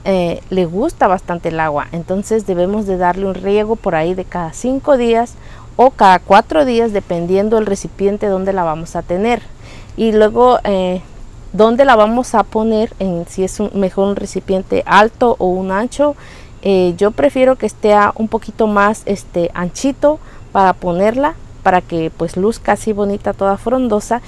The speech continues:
Como les digo, siempre puedes jalarla hacia un lado que se venga toda como tipo cascada y luce bien bonita. Y así de sencillo es como se propaga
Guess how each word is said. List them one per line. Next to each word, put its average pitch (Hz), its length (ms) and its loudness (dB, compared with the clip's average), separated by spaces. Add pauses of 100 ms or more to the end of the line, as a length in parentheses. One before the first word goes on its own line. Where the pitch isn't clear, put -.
(220)
Como 208 160 0
les 202 120 0
digo, 247 200 2
siempre 226 380 0
puedes 214 300 2
jalarla 180 600 2
hacia 170 360 -6
un 170 120 -4
lado 180 220 4
que 185 120 -8
se 165 140 -6
venga 165 240 -6
toda 233 340 0
como 190 220 -6
tipo - 300 -10
cascada 233 580 0
y 190 80 -4
luce 175 260 -8
bien 180 320 -4
bonita. 180 420 -8 (520)
Y 190 140 2
así 226 320 0
de 262 100 2
sencillo 214 540 -4
es 202 100 -4
como 202 260 -6
se 180 160 -8
propaga 190 640 -2